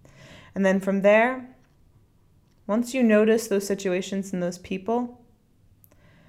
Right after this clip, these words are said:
try to see if you can pu-, take one more step back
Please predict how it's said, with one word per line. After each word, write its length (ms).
try 220
to 80
see 240
if 160
you 80
can 160
pu-, 320
take 340
one 260
more 140
step 240
back 480